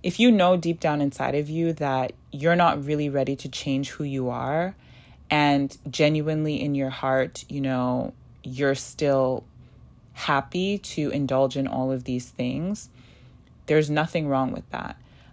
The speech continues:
Um, but what I'm just trying to say is that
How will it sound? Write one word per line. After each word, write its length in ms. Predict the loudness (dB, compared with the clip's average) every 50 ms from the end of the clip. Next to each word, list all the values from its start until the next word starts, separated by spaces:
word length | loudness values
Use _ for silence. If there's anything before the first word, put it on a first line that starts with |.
| -16 -6 -2
Um, 340 | 2 2 2 2 2 0 -2 2 2
but 160 | 4 4 4
what 120 | 4 2
I'm 120 | 2 0 -2
just 160 | -4 -6 -8
trying 220 | -6 -6 -6 -6 -6
to 80 | -8
say 300 | -6 -2 -2 0 0 0
is 140 | -2 -2 -2
that 340 | -2 -2 0 0 -2 -4